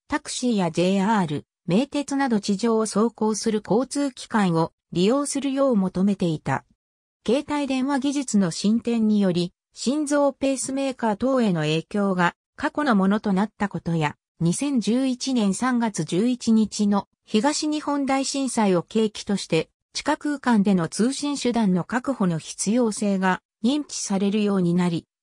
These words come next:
通信不能とするのではなく、優先席付近での利用や車内での通話の自粛要請という形で、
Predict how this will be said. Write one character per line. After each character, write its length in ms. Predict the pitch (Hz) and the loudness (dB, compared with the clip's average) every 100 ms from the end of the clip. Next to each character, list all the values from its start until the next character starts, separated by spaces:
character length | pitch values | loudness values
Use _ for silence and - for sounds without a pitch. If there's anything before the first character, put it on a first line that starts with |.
| - | -6
通 240 | 247 302 | -2 -2
信 260 | - 285 302 | -2 -4 -4
不 140 | 294 | -2
能 180 | 277 254 | -2 -2
と 140 | 196 | -2
す 160 | - 180 | -2 -2
る 100 | 240 | 0
の 140 | 247 | 2
で 100 | 190 | 2
は 140 | 160 151 | 0 -2
な 120 | 175 | -4
く、 220 | - 147 _ _ | -6 -10 _ _
優 260 | 180 233 320 | 0 0 0
先 240 | 302 302 | -2 -4
席 300 | - 294 - | -4 -4 -4
付 120 | 277 - | -8 -6
近 240 | 311 269 | -2 0
で 100 | 208 | 2
の 160 | 180 160 | 2 2
利 140 | 170 | 2
用 160 | 220 262 | 2 2
や 160 | 254 | -2
車 180 | 240 240 | -2 -2
内 220 | 311 294 | 0 0
で 120 | 214 180 | 0 0
の 140 | 151 | -2
通 200 | - 208 | -4 -2
話 180 | 214 202 | 0 2
の 180 | 170 170 _ _ | 0 -4 _ _
自 160 | - 180 | -2 -2
粛 280 | - - 302 | -2 -2 0
要 180 | 302 | 0
請 220 | 277 262 233 | 0 -2 0
と 160 | 190 | 2
い 80 | 180 | 2
う 80 | 185 | 0
形 400 | 170 180 - 170 | -4 -6 -4 -2
で、 180 | 175 | -2